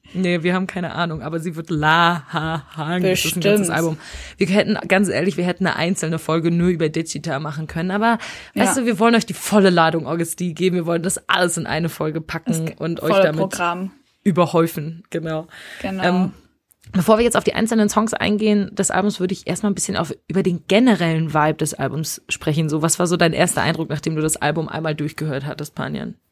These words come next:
Speaker 2: Damn, mein erster Eindruck?
Speaker 1: Mhm.
Speaker 2: Hm, also es war schon,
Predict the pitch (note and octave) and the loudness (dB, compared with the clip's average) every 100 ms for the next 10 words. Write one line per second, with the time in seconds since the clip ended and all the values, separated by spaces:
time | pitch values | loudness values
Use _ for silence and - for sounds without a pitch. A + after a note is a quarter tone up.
0 | _ _ - F3+ A3+ F#3 F3+ F3+ G3 G#3 | _ _ -4 2 4 4 2 0 0 0
1 | F3 E3 F#3+ G3+ B3+ - _ _ _ F3+ | -2 -4 -2 -2 -4 -6 _ _ _ -4
2 | D#3 G3+ D4+ - _ E4 E4+ C4 F#3+ F3+ | 0 2 2 -2 _ 0 4 4 4 -2
3 | - A3 A3+ A3 - _ _ A#3 A#3 - | 0 2 4 0 -2 _ _ -2 -2 0
4 | G#3+ C4 D4+ E4+ E4 E4 | 2 2 0 -2 -4 -6